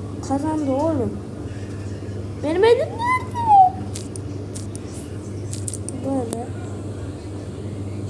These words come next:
Bu arada Assassin Pumpkin'ler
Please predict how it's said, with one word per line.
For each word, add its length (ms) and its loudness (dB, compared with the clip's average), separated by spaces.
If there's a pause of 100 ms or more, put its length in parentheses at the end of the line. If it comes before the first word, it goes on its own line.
(1500)
Bu 140 2
arada 520 2 (100)
Assassin 460 -2 (100)
Pumpkin'ler 600 0